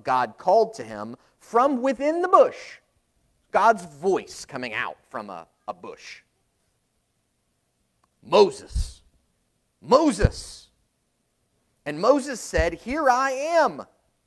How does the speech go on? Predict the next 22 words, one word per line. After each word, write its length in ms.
"Do 160
not 320
come 180
any 200
closer," 420
God 380
said. 580
"Take 280
off 220
your 160
sandals 580
and 240
get 220
comfortable, 600
for 220
this 260
is 160
going 280
to 140
take 260
a 60
while." 420